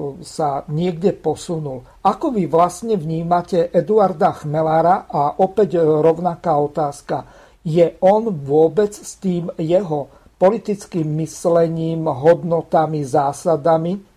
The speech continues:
do určitej miery aj tvrdohlavosťou kompatibilný a komplementárny, e, s týmito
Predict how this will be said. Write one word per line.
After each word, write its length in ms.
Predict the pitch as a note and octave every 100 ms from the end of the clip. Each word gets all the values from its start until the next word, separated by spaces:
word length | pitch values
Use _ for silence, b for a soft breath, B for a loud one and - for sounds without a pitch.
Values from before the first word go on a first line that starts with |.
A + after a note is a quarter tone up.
| _ E3
do 160 | E3+
určitej 400 | F3 G3 F#3+ E3
miery 380 | D3+ D#3+ D#3+ E3
aj 320 | - D3+ D3
tvrdohlavosťou 960 | C#3+ D3 D3+ C#3+ D3+ D3 E3 - - G3 A#3 B B B -
kompatibilný 1120 | G3 G#3 A3 G#3+ A3+ D#3 F3+ F3+ F#3 F#3 F#3+
a 160 | E3+ D3
komplementárny, 1120 | F3 D#3+ F3 F3 E3+ E3+ - E3+ E3+ F3 F3+
e, 20 | - D#3+
s 140 | D3 -
týmito 400 | D#3+ D#3+ E3